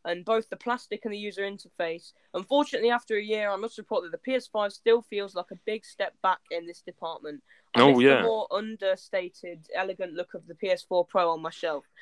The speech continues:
Speaker 1: I miss the customizable P S four U I, in particular, the amazing Firewatch theme." So, yeah, on P S four you can change the themes. I don't think
Speaker 2: Mm.
Speaker 1: that's a thing on P S five. It might be.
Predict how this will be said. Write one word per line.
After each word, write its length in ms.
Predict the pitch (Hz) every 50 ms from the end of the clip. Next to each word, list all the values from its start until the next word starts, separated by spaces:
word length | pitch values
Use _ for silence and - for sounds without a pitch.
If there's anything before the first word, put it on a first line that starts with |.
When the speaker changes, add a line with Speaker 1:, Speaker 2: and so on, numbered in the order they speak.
| - _
Speaker 1:
I 80 | - 170
miss 180 | 196 233 254 -
the 120 | - 233
customizable 760 | - 247 226 - - 220 208 214 214 208 190 180 180 185 160
P 140 | - - 190
S 140 | 185 185 -
four 260 | - - 185 180 175
U 220 | 175 180 185 185 180
I, 260 | 170 165 160 160 170 - _ _ _ _ -
in 80 | 185 180
particular, 560 | 196 - - 233 - _ - 196 190 185 180
the 140 | 170 180 180
amazing 480 | 180 196 208 214 208 202 - 196 190 180
Firewatch 560 | _ 196 196 190 175 170 160 147 - - -
theme." 220 | - 175 160 156
So, 160 | 160 - 202 185
yeah, 180 | 180 196 180
on 100 | 170 170 170
P 100 | - 220
S 140 | 196 - -
four 160 | - 196 190
you 80 | 185 - _
can 120 | - 190
change 280 | - - 208 196 190 180
the 60 | 185
themes. 440 | - - 208 202 208 214 214 - - - - - - _
I 60 | -
don't 240 | 175 143 143 127 117
think 100 | 110 104
Speaker 2:
Mm. 20 | -
Speaker 1:
that's 160 | 175 180 -
a 40 | -
thing 220 | - - 185 180
on 80 | 170 170
P 140 | - 196 175
S 100 | 170 -
five. 240 | _ 180 175 175 180
It 80 | 202
might 240 | 220 247 262 247 -
be. 220 | 170 196 226 247